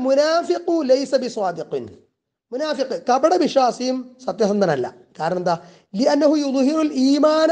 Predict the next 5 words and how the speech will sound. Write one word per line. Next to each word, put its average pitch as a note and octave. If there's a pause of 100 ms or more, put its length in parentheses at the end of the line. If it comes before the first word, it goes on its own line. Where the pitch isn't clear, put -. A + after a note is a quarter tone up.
(140)
വലൈസ D4+ (100)
ബിമുഅ്മിനിൻ. C#4 (420)
അവൻ C#4 (220)
ഈമാനെ D#4 (380)
വെളിവാക്കുന്നു, C4+